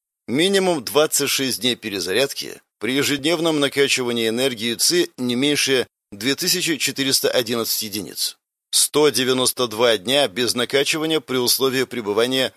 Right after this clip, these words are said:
в среде со средней плотностью потоков ЦИ. При существующем функционале рунный мародёр способен похищать любые элементы порядка и исходных мировых надстроек, невзирая на все известные виды защит похищаемых элементов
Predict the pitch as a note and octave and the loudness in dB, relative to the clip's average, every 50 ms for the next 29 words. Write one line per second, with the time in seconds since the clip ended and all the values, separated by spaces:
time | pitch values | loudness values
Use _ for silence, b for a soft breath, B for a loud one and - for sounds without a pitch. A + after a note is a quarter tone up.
0 | _ - - - - G#2 G#2+ G#2 A#2+ D#3+ F3 - - D3+ C#3+ - - A2 A#2+ C#3 | _ -4 -2 -2 -2 -2 -4 -2 0 2 2 2 2 2 2 2 0 0 -2 -4
1 | C#3+ D3+ F3 - - A#2+ B2 B2+ - D3 D3 C#3+ - D#3 - C#3+ C3 - F#2 - | -4 -2 -4 -4 -2 -2 -4 -4 -2 -2 -2 -2 -2 -2 -2 -2 -4 -4 -2 -4
2 | A2+ A2 - - - A1+ A1 - - _ _ _ _ _ _ _ _ _ _ _ | -4 -2 -2 -4 -4 -4 -8 -16 -20 _ _ _ _ _ _ _ _ _ _ _
3 | _ _ _ _ _ _ - - F#2+ A#2 C3+ - D3+ D#3+ C#3+ E3 E3 D#3+ - F#3+ | _ _ _ _ _ _ -4 0 2 2 2 2 2 0 0 0 0 0 0 -2
4 | G#3+ A3 F#3+ - F#3 F3 E3 - A3 F#3 D3+ - D3+ C#3 C3+ C3+ C3+ C#3 C#3+ D3 | -2 -2 0 0 0 0 0 0 -2 0 2 2 2 2 2 2 2 4 4 4
5 | - - C#3 C3 C3 C#3 C3+ C3+ B2+ B2 A#2+ A#2 A2+ A2+ A2 B2 C#3+ C3+ A#2+ G#2 | 4 4 2 2 2 0 0 0 0 0 2 2 2 2 2 4 2 2 2 -2
6 | _ _ _ - - - - - A#2 A#2+ - F3 E3+ E3+ D#3+ - - C#3+ - - | _ _ _ -4 -4 -4 0 0 0 2 2 2 0 -2 -2 0 -2 -4 -4 -2
7 | C3+ B2 - D#3 D3 C#3 - - C3 B2+ C3 C3 B2 C#3+ D3 C#3 - G2+ A#2+ A#2+ | -4 -2 0 0 0 0 -2 -4 -4 -2 -2 0 2 2 4 4 4 4 2 0
8 | A#2+ A#2+ B2 A#2 - A#2+ - - A#2 A#2+ C3+ C3 - - - - - - _ - | 0 -2 -2 -2 -4 -6 -2 0 2 2 2 0 -2 -6 -10 -10 -10 -10 _ -6
9 | - C3 C#3+ C#3 - - - D#3+ D#3+ C#3+ D3 C#3+ B2+ - C3+ C3+ B2+ C3+ C3+ C3 | -4 0 2 2 2 2 2 0 0 0 0 -4 -4 -4 -4 -2 -2 0 0 -2
10 | G#2+ B2 B2 B2 A#2+ - - F3 F#3+ G3 F#3 F3 E3 - - - _ _ _ _ | -2 -2 -4 0 -2 0 0 2 2 2 2 0 -2 -4 -12 -16 _ _ _ _
11 | _ _ - G2 G#2+ A#2+ C3+ C3 A2 A#2 D#3 E3 F3+ F#3 F#3 F3+ E3+ D#3+ D3+ B2+ | _ _ -8 -4 -2 0 0 2 2 2 2 4 6 6 6 6 4 4 2 2
12 | - - D3+ E3+ E3+ - E3 C#3 A#2+ G#2+ A2+ C#3 D3 C#3+ - C3 B2+ B2+ G#2+ A#2 | 2 2 2 2 0 0 0 -2 0 0 0 0 0 0 0 0 -2 -4 -2 -4
13 | C3 A2+ A#2+ B2 - - A#2 A#2 - - D#3+ E3 - - C#3+ B2+ - B2 A2 - | -4 -2 0 0 0 0 0 0 -2 -2 -2 -4 -6 -8 -8 -8 -6 -2 0 0
14 | - B2 A#2+ A#2 A2+ G#2+ - A#2 A2 A2+ A#2+ C#3+ D3+ D3 - D#3 D3 - - | 2 2 2 2 0 -2 -2 -2 -2 0 0 0 -2 0 2 0 0 0 -2